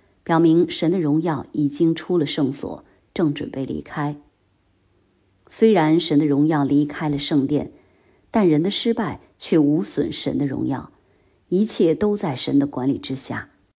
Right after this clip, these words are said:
因为神早就知道选民必全然败坏，所以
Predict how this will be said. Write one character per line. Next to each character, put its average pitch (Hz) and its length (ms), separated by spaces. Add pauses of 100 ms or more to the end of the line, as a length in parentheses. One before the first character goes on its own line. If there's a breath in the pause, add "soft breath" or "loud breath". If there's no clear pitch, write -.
(480)
因 240 120
为 214 140
神 165 360
早 147 280
就 165 180
知 180 200
道 170 300
选 - 280
民 156 300
必 175 240
全 - 320
然 143 200
败 143 180
坏， - 320 (420)
所 185 220
以 147 300